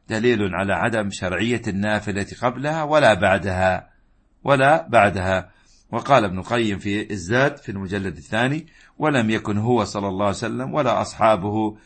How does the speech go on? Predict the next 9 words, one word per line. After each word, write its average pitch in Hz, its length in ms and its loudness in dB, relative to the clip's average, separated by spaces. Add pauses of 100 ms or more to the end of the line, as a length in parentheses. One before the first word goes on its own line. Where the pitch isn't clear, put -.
(240)
يصلون 113 600 0
إذا 107 240 -4
انتهوا 120 460 -2
إلى 117 160 2
المصلى 110 640 0
قبل 120 340 -2
الصلاة 117 540 2
ولا 151 320 6
بعدها". 98 840 4